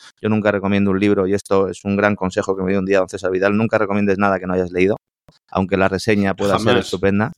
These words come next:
Speaker 2: Jamás, jamás, jamás.
Speaker 1: Y es una máxima que tenemos nosotros y que nos hace, pues, estar <laughs> prácticamente todo el día trabajando, porque, claro, entre entrevistas, ¿verdad, don César? Si cada vez que se entrevista uno a alguien que ha hecho un libro, cada vez que menciona una obra,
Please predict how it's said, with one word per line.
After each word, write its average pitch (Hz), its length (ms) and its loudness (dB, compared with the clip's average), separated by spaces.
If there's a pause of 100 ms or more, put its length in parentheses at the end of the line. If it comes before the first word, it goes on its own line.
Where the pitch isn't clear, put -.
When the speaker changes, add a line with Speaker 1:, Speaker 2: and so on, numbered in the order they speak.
Speaker 2:
Jamás, 117 500 -2
jamás, 95 460 0
jamás. 98 200 -2
Speaker 1:
Y - 40 2
es - 80 -6
una 127 160 -2
máxima 139 400 -2
que 127 80 0
tenemos 113 280 0
nosotros 131 480 0
y 135 60 -2
que 110 80 -4
nos 101 160 0
hace, 107 180 0
pues, 120 180 0
estar 101 180 -2 (100)
<laughs> 117 420 0
prácticamente 131 140 -2
todo 135 160 0
el 127 80 0
día 123 160 -2
trabajando, 104 580 0
porque, 90 220 -6
claro, 127 240 0
entre 101 160 -2
entrevistas, 123 640 0
¿verdad, 123 220 0
don 131 120 -4
César? 143 300 0
Si 123 100 -4
cada 98 220 0
vez 110 140 0
que 123 100 0
se 120 80 0
entrevista 117 480 -2
uno 120 200 0
a 120 40 4
alguien 117 260 -2
que 117 80 0
ha 113 40 2
hecho 110 120 -6
un 120 80 -4
libro, 135 300 0
cada 101 140 0
vez 107 120 -4
que 110 60 -6
menciona 113 320 -2
una 110 200 0
obra, 131 220 2